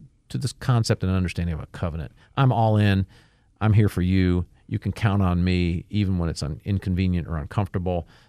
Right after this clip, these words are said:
to the death even. You know, that's how heart committed I am.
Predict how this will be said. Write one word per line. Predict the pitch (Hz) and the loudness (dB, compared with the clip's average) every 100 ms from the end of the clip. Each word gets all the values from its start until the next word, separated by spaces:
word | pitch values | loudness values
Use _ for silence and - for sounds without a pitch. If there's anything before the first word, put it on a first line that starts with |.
| _ - | _ -4
to | 101 | -2
the | 90 | 0
death | 85 101 92 | 2 2 2
even. | 87 82 78 76 | -2 -4 -4 -4
You | 80 | -4
know, | 78 76 | -4 -4
that's | 82 90 | -2 -2
how | 80 76 78 - | -4 -6 -8 -8
heart | 95 80 - | -6 -6 -4
committed | 87 78 76 | -6 -4 -6
I | 78 | -6
am. | 80 80 | -8 -8